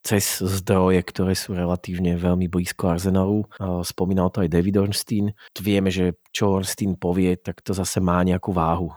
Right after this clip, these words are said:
hej, že on naozaj nepovie zase len tak, lebo je veľmi, veľmi blízko, e, klubu a to-, tomu dianiu v klube. Tam tá pointa bola o tom, že Conte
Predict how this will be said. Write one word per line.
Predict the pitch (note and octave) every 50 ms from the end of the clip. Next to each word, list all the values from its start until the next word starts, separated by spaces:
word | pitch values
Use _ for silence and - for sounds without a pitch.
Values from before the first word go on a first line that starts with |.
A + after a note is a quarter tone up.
| - -
hej, | E2 E2 E2
že | E2 F2 E2
on | E2 E2 E2+ E2+
naozaj | E2+ E2+ E2+ F2 F2+ F2 E2
nepovie | E2+ F2 - - G2+ F2+ F2 D#2+
zase | F2 E2 - -
len | E2 F2 F2
tak, | F2 - F2+ F2
lebo | F2+ F2 E2+ F2 F2+
je | F2 E2
veľmi, | F2 F#2+ G2 F#2+ F#2 F#2+
veľmi | E2 F2 F2 E2+ E2+
blízko, | D#2+ E2 E2+ E2 - - - F2 E2+ E2 D2 - _ _ - - - - _ _
e, | - F2+ E2+ E2+
klubu | - - G2 F#2 F#2 F2 F#2 F#2 E2+ D#2+
a | E2 E2 -
to-, | - - E2+ E2+ E2+ D#2+ E2+
tomu | - F#2+ E2+ E2+
dianiu | E2+ E2 F2 E2+ F2 F#2 F2+ D#2+
v | - -
klube. | - F2 E2+ D2+ D#2 D2+ - _ _ _ _ _
Tam | _ G2+ B2
tá | D#3+ D#3
pointa | - - A2 B2 C3 - B2+
bola | A2+ C3+ C3 A#2
o | F#2+ F#2+
tom, | - - A#2+ A#2+ A#2 A#2 - _
že | - F#2+ G2 F#2+ F2+ E2+ - - -
Conte | - A#2 C#3+ F3 F3+ - - E2+ F2+ G2+ D3+